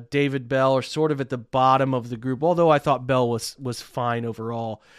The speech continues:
Digging in on quarterback play, Brissett, eighty-nine point seven six, a whopping six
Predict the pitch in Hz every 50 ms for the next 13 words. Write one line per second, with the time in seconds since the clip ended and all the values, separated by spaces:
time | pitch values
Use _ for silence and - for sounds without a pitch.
0 | - _ - 170 175 175 180 180 180 175 160 151 139 - - 165 156 156 147 143
1 | 139 127 - 156 143 127 131 120 - - 156 151 143 156 156 160 160 156 156 147
2 | 139 - - 147 131 - - 147 131 131 120 - - - - 185 185 180 - -
3 | - 143 139 135 139 139 147 160 - - 143 135 123 - - - - - 180 160
4 | 135 - - - -